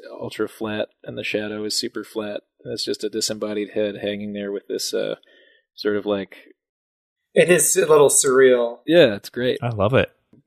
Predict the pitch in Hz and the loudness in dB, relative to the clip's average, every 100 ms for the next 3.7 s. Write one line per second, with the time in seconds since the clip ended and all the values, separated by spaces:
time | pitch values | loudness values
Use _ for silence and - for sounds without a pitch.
0 | _ 143 110 110 107 - 107 110 117 - | _ -8 -4 -2 -2 -4 -4 -2 -2 -6
1 | - - - _ 170 - _ _ - 104 | -6 -8 -8 _ -6 -6 _ _ 0 2
2 | 104 92 98 101 92 - 98 90 90 - | 2 2 2 2 0 -2 0 0 -2 -2
3 | 92 85 82 87 85 85 - | 0 0 -2 -4 -4 -8 -8